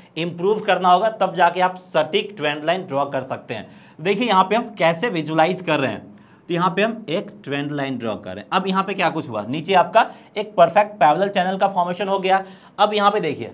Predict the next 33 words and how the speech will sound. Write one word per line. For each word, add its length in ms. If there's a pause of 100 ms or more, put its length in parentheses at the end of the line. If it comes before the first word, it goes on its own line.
हमने 240
क्या 200
किया, 240
सबको 360
ज्वाइन 340
करते 260
हुए 100
ट्रेंड 260
लाइन 160
ड्रॉ 160
किया, 200
लेकिन 380 (380)
ये 100
दोनों 300
ट्रेंड 280
लाइन 180
आपका 300
यहीं 380
पे 120
मीट 300
कर 120
रहा 80
है, 80
यहीं 240
पे 60
इंटरसेक्ट 540
कर 120
रहा 140
है। 340
इसका 260
क्या 200
मतलब 260
है 80